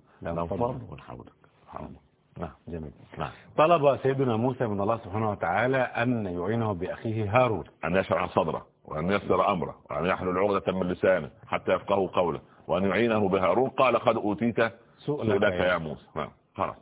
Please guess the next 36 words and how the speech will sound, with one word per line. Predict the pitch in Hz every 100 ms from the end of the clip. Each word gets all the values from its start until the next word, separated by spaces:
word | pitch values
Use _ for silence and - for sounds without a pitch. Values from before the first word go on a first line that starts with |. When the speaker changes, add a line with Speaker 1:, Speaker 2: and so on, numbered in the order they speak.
| _
Speaker 1:
هذه | 135 139 127
الأشياء. | 107 101 - 78 - - _ _ _ _ _ _ -
Speaker 2:
لك | 127 -
أن | 113
تتخيل | 101 87 - 110 107 87 - - -
أول | 110 113
ما | 98
ذهب، | 90 107 92 - -
وصل | - 98 82 76 -
مو-، | 92 92
سيدنا | - 87 85
موسى | 80 90 71
إلى | 76 78
مصر، | 87 - - -
أن | 76
يذهب | 92 98
إلى | 95 87
أمه | - 180 85 - _ _ _ _ _ _ _ _ _ _
طبعًا. | - 131 - _ _ _ _ _ - _
وإذا | - 85 82
ما | 92
يذكر | 90 78
في |
Speaker 1:
ما، | -
Speaker 2:
القرآن. | - 85
Speaker 1:
ما | 147 147 - - 131
يذهب | 151 160 127
إلى | 131 127
من | 123 113 90
كما | 98 98 95
سألت | 104 95
فضيلتك؟ | 87 82 82
Speaker 2:
آه، | 90 92
ي-، | 104 90
يذهب، | 98 117
Speaker 1:
أولًا. | 147 160 139 90